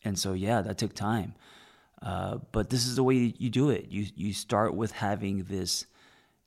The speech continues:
two hours in the morning, and you may think, "Well, you know, two hours goes by so fast." If you're not concentrating, uh, yes, it could go by really <laughs> fast. If you're just, like, on social media watching something,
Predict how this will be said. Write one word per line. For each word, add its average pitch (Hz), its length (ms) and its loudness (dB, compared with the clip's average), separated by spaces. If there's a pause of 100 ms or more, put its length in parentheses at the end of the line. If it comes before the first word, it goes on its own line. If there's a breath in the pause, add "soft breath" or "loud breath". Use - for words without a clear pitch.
(380)
two 127 240 4
hours 110 560 4
in 98 120 0
the 113 80 4
morning, 95 520 0 (1080)
and 92 540 -4
you 113 200 -2
may 110 140 4
think, 110 340 -2
"Well, 113 220 -2
you 117 120 -2
know, 110 140 -4
two 127 200 -2
hours 127 160 -2
goes 110 200 -4
by 101 140 -4
so 110 220 -2
fast." 113 520 -2 (500 loud breath)
If - 200 -6
you're 127 100 4
not 135 220 4
concentrating, 107 960 0
uh, 98 240 -2
yes, 101 340 -2
it 98 80 -4
could 98 160 -6
go 98 120 -4
by 90 120 -2
really 90 320 -4
<laughs> - 120 -10
fast. - 420 -6 (560 loud breath)
If - 220 -6
you're 101 100 0
just, 101 380 -2
like, 95 220 -2
on 95 160 -2
social 95 300 -4
media 95 500 2
watching 95 500 -4
something, 113 640 -6